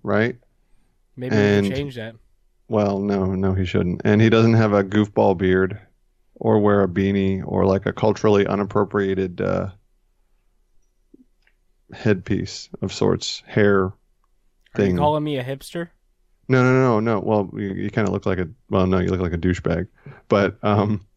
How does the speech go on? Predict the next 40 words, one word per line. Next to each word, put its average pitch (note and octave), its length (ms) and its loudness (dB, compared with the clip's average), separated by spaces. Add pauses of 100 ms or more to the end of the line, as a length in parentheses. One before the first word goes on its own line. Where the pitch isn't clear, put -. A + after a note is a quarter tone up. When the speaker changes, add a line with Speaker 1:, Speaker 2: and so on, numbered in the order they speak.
(140)
Speaker 2:
Wow! E3 1200 2 (220)
Speaker 1:
Zinger, A2+ 800 2 (400)
uh, G#2+ 260 2
no, C3+ 260 4
Speaker 2:
That G#2+ 60 0
Speaker 1:
like G#2+ 160 2
Speaker 2:
hurt. B2+ 100 -10
Speaker 1:
that, A2+ 180 -4 (220)
like A2+ 180 -4
one D3+ 140 0
of D3+ 60 0
those, C3 380 4
um, G#2 440 0 (1400)
like, F#2+ 240 -4 (420)
"Oh A#2 140 2
yeah, G#2 260 4
Barrel G#2 320 2
Bob, G2 280 2
he's G2+ 120 -4
not G2 140 -2
drinking G2+ 280 -4
craft G2+ 320 -2
beer." G2 220 -2
So G#2 160 -4
I G2 60 2
think, G#2+ 380 -2 (500)
yeah, A2+ 260 4
I A2 80 4
think C3 200 2
that A#2+ 120 2
settles A2 280 0
that G#2 120 2
argument. G2 420 -2
Good B2 140 0
call. G2 460 0
Good G#2+ 160 -10
call. G2 340 -2 (360)
Speaker 2:
Yeah, A#2+ 160 -18
that's A#2 100 -16
fair. A2+ 260 -18